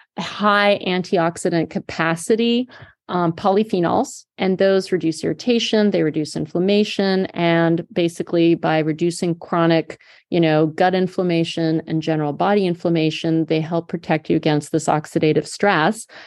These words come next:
And then we've also added, um, pure L-histidine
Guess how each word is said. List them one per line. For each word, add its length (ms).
And 160
then 120
we've 140
also 360
added, 360
um, 240
pure 400
L-histidine 840